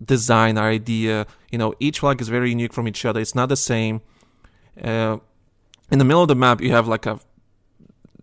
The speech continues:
a, ba-, a, not abandoned, like, a little v-, house with the little village, like, you know,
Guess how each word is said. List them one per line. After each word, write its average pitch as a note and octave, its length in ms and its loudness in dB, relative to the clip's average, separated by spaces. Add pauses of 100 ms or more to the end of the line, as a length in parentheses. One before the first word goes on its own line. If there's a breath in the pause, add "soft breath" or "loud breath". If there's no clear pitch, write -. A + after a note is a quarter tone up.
(220)
a, C#3 80 0
ba-, A#2+ 200 -2
a, A#2 220 -4 (380 loud breath)
not B2+ 180 -2
abandoned, A2+ 540 -6 (420 soft breath)
like, C3+ 180 -2
a B2 60 0
little D#3 560 2
v-, A#2 100 -10 (160)
house C3+ 560 2
with A2+ 200 -6
the A#2+ 80 -4
little C3+ 320 0
village, A#2+ 400 -2
like, A#2 240 -4
you B2 80 -4
know, A2+ 260 -4